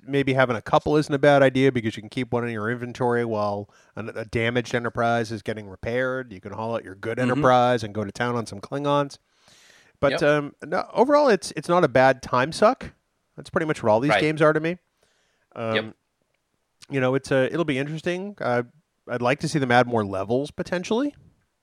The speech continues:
Speaker 2: Right.
Speaker 1: But
Speaker 2: Right.
Speaker 1: we'll see.
Speaker 2: The other, the other good thing about it is that you can actually battle other people. Um, there are these little, um, uh, adventures that come out every once in a while, and you actually go and will,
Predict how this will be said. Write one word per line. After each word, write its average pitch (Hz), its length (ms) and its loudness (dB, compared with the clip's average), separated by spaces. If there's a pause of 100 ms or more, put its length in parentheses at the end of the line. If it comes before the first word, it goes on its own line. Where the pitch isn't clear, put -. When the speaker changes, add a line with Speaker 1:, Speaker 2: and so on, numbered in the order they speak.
Speaker 2:
Right. 92 240 -2 (100)
Speaker 1:
But 127 280 0 (300)
Speaker 2:
Right. 101 200 -4 (260)
Speaker 1:
we'll 156 120 -10
see. 180 200 -2
Speaker 2:
The 113 140 2
other, 135 260 2 (240)
the 127 160 0
other 156 140 2
good 139 120 2
thing 127 140 0
about 123 220 4
it 123 80 4
is 113 120 -2
that 123 120 0
you 113 100 -10
can 143 240 -2
actually 143 320 -4
battle 135 320 0
other 135 180 0
people. - 400 -10 (280)
Um, 107 240 -2
there 113 160 6
are 113 40 0
these 107 220 -8
little, 110 280 0
um, 101 400 2 (120)
uh, 92 340 -2
adventures 110 440 0
that 110 180 2
come 117 160 -2
out 120 240 2
every 113 160 -4
once 113 200 -6
in 117 60 -4
a 110 60 -4
while, 117 340 4
and 110 100 -2
you 107 140 0
actually 110 300 -2
go 113 260 -2
and 101 300 -8
will, 104 340 -6